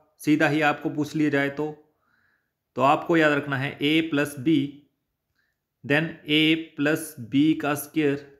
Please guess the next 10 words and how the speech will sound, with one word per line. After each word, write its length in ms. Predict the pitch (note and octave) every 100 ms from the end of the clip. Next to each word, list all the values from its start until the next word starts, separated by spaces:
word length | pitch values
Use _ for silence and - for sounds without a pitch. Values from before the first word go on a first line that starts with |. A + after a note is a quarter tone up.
| _ _ -
माइनस 440 | C3+ D3 D#3+ D#3+ - - _
ए 180 | C3+ C#3 C3+
बी। 200 | A#2+ A2 G#2+ - _ _ _
इतनी 280 | C3+ E3 E3+
सी 140 | E3 D#3+
फार्मूले 380 | C#3+ C#3+ D3+ D3
आपको 440 | D3 - D3+ D3+
याद 220 | C3+ C#3 D3+
रखने 260 | D3+ D3
हैं। 260 | B2 D#3+